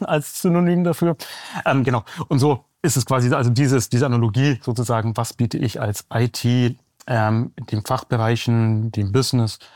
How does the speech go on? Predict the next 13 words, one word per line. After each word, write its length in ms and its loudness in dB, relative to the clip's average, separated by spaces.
dann 180 -2
an 300 0
und 140 -2
wie 160 2
wird 80 0
das 140 -2
Ganze 360 -4
gesteuert? 640 -4
Das 160 -6
ist 100 -6
so 180 -8
I-T-Service-Management 1040 -6
dabei. 260 -10